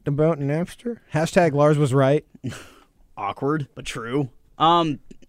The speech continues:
Speaker 2: but yeah, you know, every band has to have that one member that's actually doing stuff other than just sitting there wood shopping their riffs and working on things,
Speaker 1: Yeah,
Speaker 2: you know?
Speaker 1: the, it's like
Speaker 2: The
Speaker 1: the
Speaker 2: guy
Speaker 1: guy
Speaker 2: who's
Speaker 1: who
Speaker 2: getting
Speaker 1: makes
Speaker 2: the
Speaker 1: up for his lack of skill with the other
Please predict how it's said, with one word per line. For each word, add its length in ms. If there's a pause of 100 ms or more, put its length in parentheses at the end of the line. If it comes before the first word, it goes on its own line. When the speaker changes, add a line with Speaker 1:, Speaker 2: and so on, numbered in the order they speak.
Speaker 2:
but 140
yeah, 140
you 160
know, 120
every 280
band 280
has 180
to 80
have 240
that 160
one 240
member 380 (280)
that's 220
actually 380
doing 440
stuff 640 (440)
other 280
than 340
just 240
sitting 260
there 140
wood 240
shopping 360
their 140
riffs 280
and 100
working 280
on 140
things, 180
Speaker 1:
Yeah, 180
Speaker 2:
you 60
know? 160
Speaker 1:
the, 100
it's 160
like 160
Speaker 2:
The 80
Speaker 1:
the 60
Speaker 2:
guy 100
Speaker 1:
guy 60
Speaker 2:
who's 100
Speaker 1:
who 80
Speaker 2:
getting 160
Speaker 1:
makes 120
Speaker 2:
the 100
Speaker 1:
up 100
for 120
his 160
lack 260
of 100
skill 400
with 140
the 100
other 200